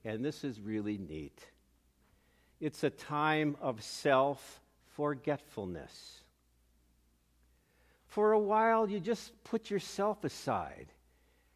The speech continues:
and forget about all your problems because you're having a preoccupation with Jesus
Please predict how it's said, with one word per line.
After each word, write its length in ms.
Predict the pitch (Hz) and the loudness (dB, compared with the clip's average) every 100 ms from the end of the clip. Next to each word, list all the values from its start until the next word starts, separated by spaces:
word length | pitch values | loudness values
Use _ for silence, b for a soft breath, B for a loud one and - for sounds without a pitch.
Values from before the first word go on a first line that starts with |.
| _ _ | _ _
and 80 | 185 | -14
forget 360 | - 214 202 220 | -4 0 4 4
about 280 | 180 165 151 | 4 4 6
all 200 | 143 143 | 6 4
your 140 | 139 | 2
problems 580 | - - 147 135 127 117 | 0 0 2 4 2 0
because 460 | 143 - 165 156 | -2 4 4 6
you're 160 | 151 180 | 6 8
having 360 | 170 170 160 147 | 8 8 6 4
a 60 | |
preoccupation 1300 | - - 214 196 180 175 - 160 - 180 190 - 170 147 | 2 4 6 10 8 6 4 0 4 6 6 6 4 4
with 200 | 151 127 | 2 0
Jesus 880 | - 233 269 165 170 202 - - | 4 6 6 6 6 6 0 -6